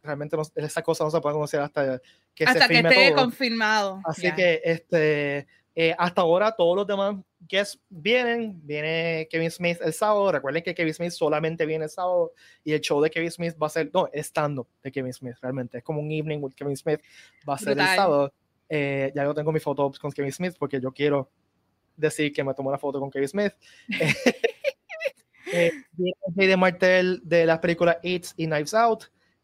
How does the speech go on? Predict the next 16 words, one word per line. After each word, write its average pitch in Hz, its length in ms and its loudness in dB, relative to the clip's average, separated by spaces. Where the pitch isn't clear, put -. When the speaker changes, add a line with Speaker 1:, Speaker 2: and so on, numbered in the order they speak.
Speaker 1:
Eh, 147 320 -2
y 180 100 2
también, 175 600 2
como 185 240 2
yo 185 120 4
siempre 208 380 0
le 185 80 0
recordaré 175 420 2
a 180 120 4
él, 190 260 -4
a, 165 220 -2
a 165 80 2
él 180 240 0
hizo 170 300 0
de 165 120 4
Morty 160 540 2